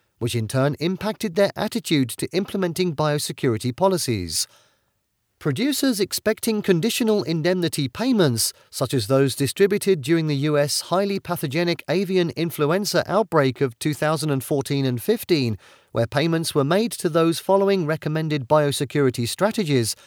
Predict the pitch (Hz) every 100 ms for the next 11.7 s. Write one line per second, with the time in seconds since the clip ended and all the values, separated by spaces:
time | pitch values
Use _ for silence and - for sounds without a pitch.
0 | _ _ _ 202 240 262 220 220 139 170
1 | 170 - 156 160 160 - 170 208 - 156
2 | 135 127 147 165 - 185 160 123 113 135
3 | - 208 131 98 - _ _ _ _ _
4 | _ _ _ - - - 202 220 226 -
5 | 202 190 151 - 139 131 139 135 196 247
6 | 254 214 - 190 180 175 170 156 156 156
7 | 151 - 170 175 156 139 214 - 190 151
8 | - - - 139 131 131 165 226 233 -
9 | 170 143 175 214 175 131 117 117 135 127
10 | 123 120 - 220 170 131 - _ _ _
11 | 123 123 - 175 185 202